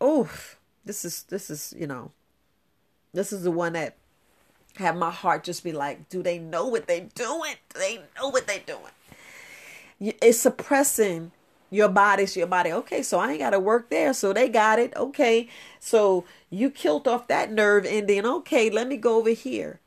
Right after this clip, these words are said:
There's a lot of people with M S, their brains is firing and some things are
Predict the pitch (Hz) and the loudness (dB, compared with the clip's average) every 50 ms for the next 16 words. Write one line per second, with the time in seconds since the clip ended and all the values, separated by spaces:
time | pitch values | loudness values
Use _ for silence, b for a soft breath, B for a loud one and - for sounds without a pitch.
0 | _ _ _ _ _ _ _ _ _ _ _ 196 190 220 233 233 233 269 247 196 | _ _ _ _ _ _ _ _ _ _ _ -8 -4 -2 -2 0 0 -2 0 0
1 | 220 - - - 226 233 226 226 214 - - - 220 208 185 175 180 196 214 220 | 0 0 0 -2 -2 0 0 -2 -2 -2 -2 -2 -2 -2 -2 -2 -2 -2 -2 -2
2 | 226 214 202 185 175 - - - - 214 220 226 220 214 190 196 180 175 170 170 | -2 -4 -4 -6 -6 -8 -4 0 2 2 2 2 0 -2 -2 -2 -4 -4 -6 -6
3 | 175 - - 233 214 214 - 226 202 185 180 180 170 160 | -6 -2 -2 -2 -2 -2 -6 -6 -6 -6 -4 -4 -4 -4